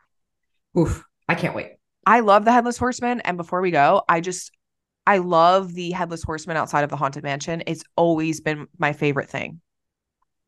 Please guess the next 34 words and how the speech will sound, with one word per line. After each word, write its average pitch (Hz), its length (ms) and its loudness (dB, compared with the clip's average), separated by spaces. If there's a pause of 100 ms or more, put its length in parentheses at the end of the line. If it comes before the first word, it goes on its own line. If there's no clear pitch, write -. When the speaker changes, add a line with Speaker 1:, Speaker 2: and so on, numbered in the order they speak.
(540)
Speaker 2:
When 160 160 2
he's 170 160 2
just 165 140 -4
standing 151 300 0
there 160 160 4
in 151 80 0
his 143 160 -6
carriage 147 360 2
and 135 80 -6
no 139 140 -2
head, 143 260 2
and 160 80 -8
I'm 143 80 -10
like, 147 240 -8
"Yes, 185 400 0 (180)
that's 262 220 2
who 269 80 0
I 247 100 4
wanna 202 200 0
be 156 160 -2
when 135 100 -8
I 131 80 -8
die. 139 380 -2 (340)
This 170 120 -10
Headless 165 280 -6
Horseman." 151 440 -8 (840)
Speaker 1:
At 175 180 4
Disney. - 480 -4 (240)
Speaker 2:
At 185 140 4
Disney. 156 380 0
Yeah, 180 120 6
keep 190 220 -2
me 175 80 -4
here. 143 180 -6